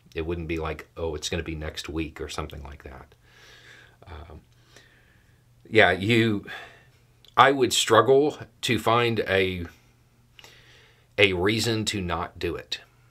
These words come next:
The, the real risk is something happens on the ground. That, that's it. Um, and given what's already occurring,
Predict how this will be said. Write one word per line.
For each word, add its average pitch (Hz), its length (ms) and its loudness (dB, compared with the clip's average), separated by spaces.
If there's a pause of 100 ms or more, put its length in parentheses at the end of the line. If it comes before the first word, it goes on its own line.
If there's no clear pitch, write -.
(680)
The, 95 440 -2
the 95 100 -2
real 110 260 4
risk 107 480 2 (540)
is 101 180 0
something 110 380 2
happens 104 540 0
on 104 240 0
the 95 80 -2
ground. 87 600 -4 (1400)
That, - 220 -2
that's - 220 -4
it. - 300 -8 (1300)
Um, 67 360 -16 (1400)
and 85 340 -2 (240)
given 107 360 4
what's - 440 -2 (260)
already 107 420 6
occurring, 135 760 2